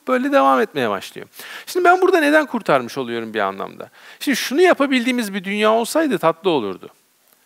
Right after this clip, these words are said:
Gerçekten hepinize bakıp, kişiliğinizi değerlendirip diyebilseydim ki, "Evet, sen beyaz balonluksun sen. Sen beyaz balon patlatmalısın. Senin yeteneklerine bu daha uygun.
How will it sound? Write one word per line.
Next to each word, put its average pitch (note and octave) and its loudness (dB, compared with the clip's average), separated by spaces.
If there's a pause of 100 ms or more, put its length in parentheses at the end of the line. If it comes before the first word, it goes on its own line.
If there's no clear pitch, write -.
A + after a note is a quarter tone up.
(120)
Gerçekten F3+ -2 (540)
hepinize D3+ -2
bakıp, F3+ -4 (560)
kişiliğinizi D#3 -4
değerlendirip A#2+ 0 (560)
diyebilseydim G3 0
ki, - -8
"Evet, D#3 2
sen D#3+ 0
beyaz D3+ 4
balonluksun B2+ 2
sen. F#2+ -10 (1200)
Sen C#4+ -2
beyaz G#3+ 4
balon D#3+ 4
patlatmalısın. B2+ -4
Senin E3 -6
yeteneklerine F#3 2
bu F3+ -2
daha F3+ 4
uygun. D#3+ -2